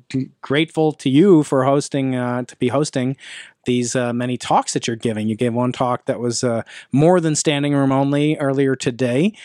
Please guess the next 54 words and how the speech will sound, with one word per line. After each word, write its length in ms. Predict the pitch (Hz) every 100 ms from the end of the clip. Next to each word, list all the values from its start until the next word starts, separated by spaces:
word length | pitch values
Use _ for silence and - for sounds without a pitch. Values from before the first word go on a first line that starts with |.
| - - 127
Uh, 200 | 120 117
you're 100 | 120
doing 260 | 117 123 120
this 160 | 117
interview 300 | 127 123 123
now, 300 | 123 135 147
and 80 | 160
tomorrow 260 | 139 131 135
you're 80 |
giving 220 | 131 131 135
another 320 | 135 135 139
talk. 440 | - 151 190 - -
Uh, 220 | 127 120
it's 140 | 120 -
really 300 | 127 120 113
quite 280 | - 117 113
generous 440 | 110 107 104 -
of 120 | 117
you. 80 | 101 -
Thank 200 | 110 110
you 60 |
so 120 | -
much. 240 | 117 127 -
And, 200 | 123 113 - - - _ -
uh, 80 | 131
I've 220 | 127 117
come 180 | - 143
to 280 | - 135 123
expect 500 | 139 - - 156 -
that 180 | 143 131
of 180 | 143 131
you. 120 | 135
You're 180 | 135 123
gracious 520 | 127 123 - 127 -
as, 280 | 139 120 -
as 160 | 123 123
always 400 | 127 131 123 123
and, 260 | 113 110
and 240 | 120 110 104
so 160 | 135
responsive. 600 | 123 113 - 117 113 117
And 240 | 110 104 98 - - -
it 180 | - 110
couldn't 200 | - 131
be 160 | 117 120
a 100 | 120
greater 360 | - 117 117 113
treat 320 | - 175 180
to 120 | 139
have 280 | - 135 131
you 240 | 131 131
affiliated 500 | 123 - 180 156 120
with 220 | 113 110
our 300 | 120 117 117